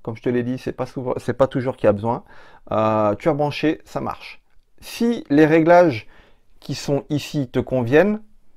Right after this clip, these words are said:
grosso modo, euh, ton installation, elle est terminée. Je, tu as vu le temps, euh, qu'a duré la vidéo. Euh, il y en a pas pour, euh, il y en a pas pour des mois pour réaliser ce, ce type d'intervention. Donc c'est pour ça que, euh, voilà, je te montre tout, je te, je t'explique tout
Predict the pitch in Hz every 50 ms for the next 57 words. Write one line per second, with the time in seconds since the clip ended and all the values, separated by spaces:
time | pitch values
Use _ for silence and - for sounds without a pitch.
0 | - _ - - - _ - - 123 113 127 143 139 - 160 147 143 143 143 147
1 | 156 175 190 196 190 165 135 123 123 123 120 - 131 123 117 117 - - 117 117
2 | 113 110 - 160 180 175 156 139 120 - 135 131 131 120 104 101 - 78 - -
3 | - - - - 107 104 - - - - 117 117 120 135 151 151 143 - 147 139
4 | 139 135 127 120 117 113 113 113 110 - 123 117 113 123 120 123 120 117 113 110
5 | 113 113 120 123 151 190 220 - - - - - - - - - - - - -
6 | 107 104 101 101 101 104 107 101 98 95 95 90 90 92 101 101 107 107 104 107
7 | - 156 165 - - 151 135 131 127 123 117 113 113 110 110 104 104 104 104 104
8 | 101 101 101 98 98 98 98 98 101 104 101 101 - 143 143 - - 120 107 113
9 | 117 120 123 123 139 151 156 - - 139 113 104 117 117 113 117 123 117 123 139
10 | 135 - - 120 110 107 - - 120 110 - - 127 117 117 117 110 - 117 110
11 | 110 110 - - - - - - - - - - 107 - 127 110 - 120 110 -
12 | 165 165 165 - 151 127 120 120 117 113 110 107 107 107 107 110 107 110 117 117
13 | 107 - 101 - - 110 110 120 - - - 131 117 - 143 156 170 160 - -
14 | 123 113 104 - - 135 123 - - 127 120 _ - 139 151 175